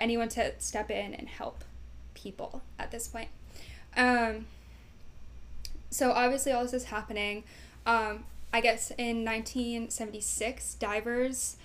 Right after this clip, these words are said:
um, dove down to the bottom of the Mississippi River to get sediment samples,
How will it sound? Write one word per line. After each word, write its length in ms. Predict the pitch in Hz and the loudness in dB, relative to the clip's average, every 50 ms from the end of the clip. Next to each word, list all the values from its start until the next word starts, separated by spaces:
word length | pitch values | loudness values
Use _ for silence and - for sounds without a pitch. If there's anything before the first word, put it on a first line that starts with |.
| - - - - - - - | -12 -12 -12 -12 -14 0 4
um, 500 | 240 240 233 226 214 202 208 233 226 233 - - - - - - - - - - - - - - - - - - 226 - - | 4 6 6 4 2 0 -2 -2 -4 -4 -6 -6 -8 -10 -16 -16 -14 -14 -14 -14 -12 -10 -8 -6 -4 -4 -4 -4 -6 -8 0
dove 280 | - 240 226 226 226 220 | 2 4 4 4 2 2
down 240 | 233 226 220 220 226 | 0 -2 0 -2 -6
to 100 | - - | -4 -4
the 80 | 240 | -4
bottom 260 | 233 233 214 214 220 | -4 -2 -2 -2 -2
of 60 | 226 220 | -2 -4
the 80 | 220 | -4
Mississippi 520 | 220 220 - 220 226 - - - 220 220 214 | -6 -4 -4 -4 -4 -4 -6 -6 -6 -6 -6
River 340 | 202 202 190 190 226 240 | -4 -4 -4 0 0 2
to 80 | 247 254 | 2 2
get 180 | 247 220 - - | 0 -2 -6 -6
sediment 400 | - - 208 220 214 226 240 - | -6 -6 -6 -4 -6 -6 -8 -6
samples, 640 | - 277 277 269 262 311 320 320 339 349 339 - | -4 -4 -4 0 2 2 2 4 2 0 -2 -6